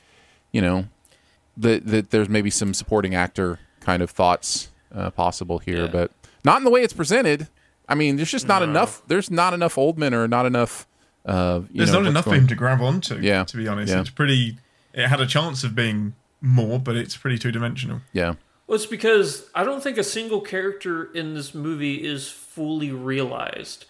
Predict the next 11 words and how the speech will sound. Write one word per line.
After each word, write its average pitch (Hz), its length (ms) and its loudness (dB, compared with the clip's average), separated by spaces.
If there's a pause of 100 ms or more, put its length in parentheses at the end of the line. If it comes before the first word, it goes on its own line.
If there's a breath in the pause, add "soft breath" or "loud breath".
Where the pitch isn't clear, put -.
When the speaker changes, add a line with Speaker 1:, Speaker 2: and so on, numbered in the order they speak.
(380 loud breath)
Speaker 2:
I 147 80 0
think 180 240 -4
that - 180 -14
they 143 640 0 (260 loud breath)
are 127 600 0 (480)
plot 143 360 -2
devices 190 720 0
or 135 720 -2 (540 soft breath)
are 131 380 0
just - 720 -8
a 123 500 2